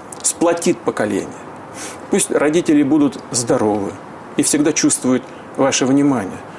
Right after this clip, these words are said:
а каждый ребёнок знает, что он самый любимый.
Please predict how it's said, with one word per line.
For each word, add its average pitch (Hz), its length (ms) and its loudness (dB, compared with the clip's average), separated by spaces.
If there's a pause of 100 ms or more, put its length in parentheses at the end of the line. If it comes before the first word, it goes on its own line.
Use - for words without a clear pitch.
(100)
а 113 100 0
каждый 131 460 2
ребёнок 139 460 4
знает, 120 380 0
что - 200 0
он 185 260 2 (600)
самый 127 600 2
любимый. 104 500 -2